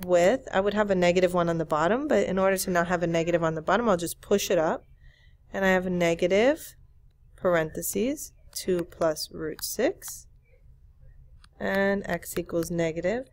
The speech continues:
parentheses, two minus root six. And you could have written that together,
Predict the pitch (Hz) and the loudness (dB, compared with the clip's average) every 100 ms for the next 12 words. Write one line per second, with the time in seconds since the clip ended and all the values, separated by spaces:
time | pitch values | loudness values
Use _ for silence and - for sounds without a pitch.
0 | - 202 170 165 185 - 262 311 - - | -8 -4 -2 -4 -8 -8 -10 -10 -14 -8
1 | 156 160 185 240 180 - - - - - | -8 -4 -4 -4 -6 -10 -12 -12 -12 -14
2 | - - - - _ _ _ - - - | -16 -18 -20 -20 _ _ _ -20 -20 -20
3 | _ 226 240 247 302 247 220 196 190 196 | _ 0 2 4 4 6 6 6 4 2
4 | 175 151 160 190 339 | 2 2 6 4 4